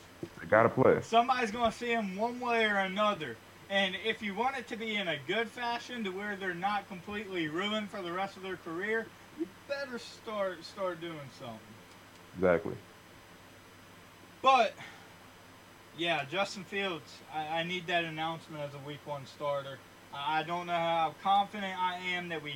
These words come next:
Speaker 2: get it, but I hope we do.
Speaker 1: I'm not confident at all, man. Nagy's been real stubborn about this.
Speaker 2: Yeah,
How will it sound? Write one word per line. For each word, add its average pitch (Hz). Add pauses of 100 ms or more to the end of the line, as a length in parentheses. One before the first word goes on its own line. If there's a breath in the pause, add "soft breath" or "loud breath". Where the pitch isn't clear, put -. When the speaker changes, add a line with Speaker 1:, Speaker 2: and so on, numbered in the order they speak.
Speaker 2:
get 190
it, 214 (420)
but 180
I 160
hope 160
we 156
do. 139 (760)
Speaker 1:
I'm 110
not 113
confident 98
at 87
all, 95
man. 85
Nagy's 92
been 87
real 101
stubborn 95
about 82
this. -
Speaker 2:
Yeah, 160